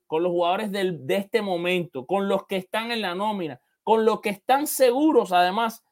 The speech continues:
en el equipo para la próxima temporada por sus contratos y por lo que han hecho en temporadas pasadas. Así que sin más les voy a,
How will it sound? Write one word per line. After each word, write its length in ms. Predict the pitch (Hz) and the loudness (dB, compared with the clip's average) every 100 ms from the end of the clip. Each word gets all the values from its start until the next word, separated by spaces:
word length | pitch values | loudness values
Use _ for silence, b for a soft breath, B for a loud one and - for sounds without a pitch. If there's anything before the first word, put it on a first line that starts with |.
| _ - | _ -8
en 180 | 151 | -2
el 100 | 165 | 2
equipo 340 | 170 208 220 208 | 0 0 -4 0
para 160 | 175 | 2
la 120 | 165 151 | 2 0
próxima 440 | 190 190 185 170 | -6 -4 -6 -4
temporada 580 | 156 147 156 190 196 151 | -4 -2 6 8 8 4
por 180 | 196 196 | -4 -2
sus 220 | 208 - | -4 -4
contratos 720 | 151 151 180 202 202 117 _ _ _ _ | -6 -4 2 2 0 -12 _ _ _ _
y 100 | 175 | -4
por 180 | 175 165 | 2 4
lo 160 | 165 | 4
que 100 | 160 | 2
han 200 | 170 196 | 0 0
hecho 220 | 202 208 185 | -4 -6 -6
en 100 | 156 | -6
temporadas 500 | 143 127 123 139 139 | -6 -4 -2 -2 -4
pasadas. 340 | 110 104 104 | -10 -8 -8
Así 100 | 196 | -4
que 100 | 214 | -4
sin 180 | 202 202 | -2 -4
más 160 | 208 233 | 0 0
les 140 | 214 | 2
voy 160 | 175 202 | 2 8
a, 300 | 202 175 | 8 8